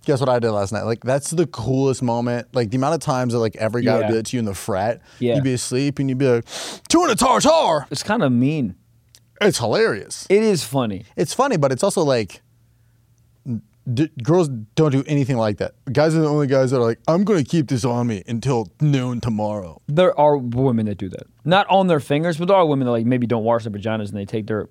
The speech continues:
Speaker 2: girlfriend's head and shove it in the pussy and be
Speaker 1: Oh,
Speaker 2: like,
Speaker 1: sure, yeah.
Speaker 2: "Smell it."
Speaker 1: <laughs>
Speaker 2: Guess what? And they go, "Steve?" It's like, "How did you know, bitch?"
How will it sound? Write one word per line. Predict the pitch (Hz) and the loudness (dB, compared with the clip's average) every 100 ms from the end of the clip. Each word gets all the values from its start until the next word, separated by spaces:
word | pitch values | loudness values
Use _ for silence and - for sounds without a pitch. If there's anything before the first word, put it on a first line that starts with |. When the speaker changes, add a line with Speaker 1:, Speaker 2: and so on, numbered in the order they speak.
| 92 | -6
Speaker 2:
girlfriend's | 117 110 107 | -4 -2 -4
head | 120 104 | -4 -4
and | 104 | -6
shove | 90 - 110 | -6 -2 -2
it | 104 | -2
in | |
the | 104 | -6
pussy | 95 110 107 | -6 -6 -4
and | 214 | -4
be | |
Speaker 1:
Oh, | 214 | -2
Speaker 2:
like, | 101 | -2
Speaker 1:
sure, | 196 156 | -4 -4
yeah. | 135 | -4
Speaker 2:
"Smell | 117 185 196 151 | -2 2 4 4
it." | - | 0
Speaker 1:
<laughs> | - | 2
Speaker 2:
Guess | 170 151 | 0 2
what? | 175 | 2
And | 143 | 2
they | 147 | 2
go, | 131 | 2
"Steve?" | - - 226 277 | 0 -2 0 0
It's | 151 | -2
like, | 127 | 2
"How | 214 | 2
did | 202 | 2
you | 240 | 2
know, | 220 | 4
bitch?" | 151 175 202 - | 4 2 0 -6